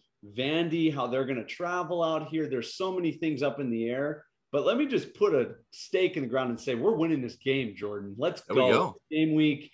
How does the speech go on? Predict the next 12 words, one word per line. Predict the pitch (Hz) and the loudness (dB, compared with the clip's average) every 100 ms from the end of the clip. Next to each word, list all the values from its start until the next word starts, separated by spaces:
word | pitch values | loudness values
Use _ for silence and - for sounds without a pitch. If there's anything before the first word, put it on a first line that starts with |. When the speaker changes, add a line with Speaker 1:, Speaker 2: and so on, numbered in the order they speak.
| _ _ _ _ - 101 | _ _ _ _ -20 -14
Speaker 1:
Go | 101 196 202 | 2 4 4
Bows. | 165 165 160 156 143 - - - | 4 4 4 2 -2 -8 -14 -4
Uh, | 131 120 - | 0 0 -2
no | 143 160 185 | 0 2 2
doubt | 160 151 | 2 -2
in | 147 | 0
my | 139 139 | 0 -2
mind. | 123 127 127 123 120 - _ _ _ | -2 -4 -4 -4 -6 -10 _ _ _
It | 131 135 | 2 2
might | 127 123 180 160 | 2 0 0 -2
be | 165 | -8
tight | - - 147 185 - | -10 -4 -2 -2 -4